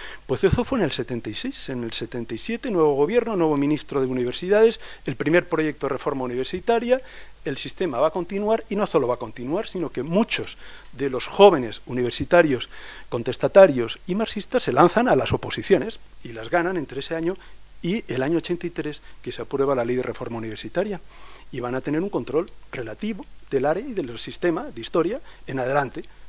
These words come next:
porque han llegado antes. Y por lo tanto hay también un asalto a las cátedras por estos jóvenes que aprovechan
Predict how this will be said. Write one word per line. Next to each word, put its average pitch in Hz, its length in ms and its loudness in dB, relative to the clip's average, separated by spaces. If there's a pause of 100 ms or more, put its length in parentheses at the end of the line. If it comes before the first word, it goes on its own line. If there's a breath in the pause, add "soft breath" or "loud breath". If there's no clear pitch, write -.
porque 131 180 -4
han 156 60 2
llegado 110 260 -4
antes. 120 260 -12 (440 soft breath)
Y 160 80 -6
por 131 160 -2
lo 117 60 -2
tanto 180 240 -2
hay 262 80 -2
también 233 400 -2 (520 loud breath)
un 147 140 -6
asalto 160 480 -4
a 135 80 -10
las 117 140 -10
cátedras 151 480 -2 (240 loud breath)
por 117 160 -4
estos 175 240 -4
jóvenes 185 480 0 (260 loud breath)
que - 220 0
aprovechan 170 580 0